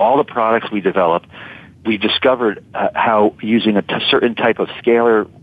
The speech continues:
uh, patented scalar wave induces the cranial rhythm and the rhythms of the body, the waves of the body, to dissolve, collapse, and return to still point.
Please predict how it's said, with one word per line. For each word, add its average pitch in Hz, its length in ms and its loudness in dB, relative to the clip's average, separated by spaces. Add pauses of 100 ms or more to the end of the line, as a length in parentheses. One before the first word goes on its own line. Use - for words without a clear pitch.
(120)
uh, 98 160 0
patented 107 420 -2
scalar 110 380 2
wave 92 320 4 (680)
induces 101 840 -2 (1500)
the - 60 -4
cranial 113 460 0
rhythm 87 400 -2 (440)
and 95 140 -6
the 92 60 -2
rhythms 107 340 0
of 101 60 0
the 101 60 0
body, 98 320 0
the 85 100 -8
waves 95 280 -2
of 104 60 -16
the 101 80 -8
body, 101 340 0
to - 160 -10
dissolve, 92 580 0
collapse, 90 520 -2
and 80 340 -12
return 78 420 -4 (200)
to 82 260 -2
still 80 140 -2
point. - 220 -16